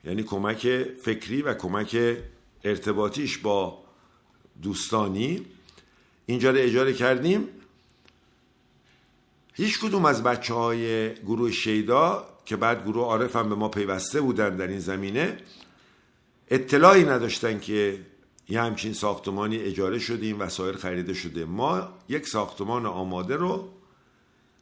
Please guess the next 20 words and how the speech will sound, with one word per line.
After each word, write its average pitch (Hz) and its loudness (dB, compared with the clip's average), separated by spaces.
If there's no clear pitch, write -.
در 101 -2
اختیار 104 2
دوستان 110 0
قرار 104 4
دادیم 175 0
و 101 -4
همه 107 -2
رو 113 -4
دعوت 107 0
کردیم 175 0
و 120 0
در 123 4
اونجا 135 6
ما، 107 2
در 104 0
اونجا 131 2
متن 131 4
بیانیه 107 2
رو 107 2
من 113 2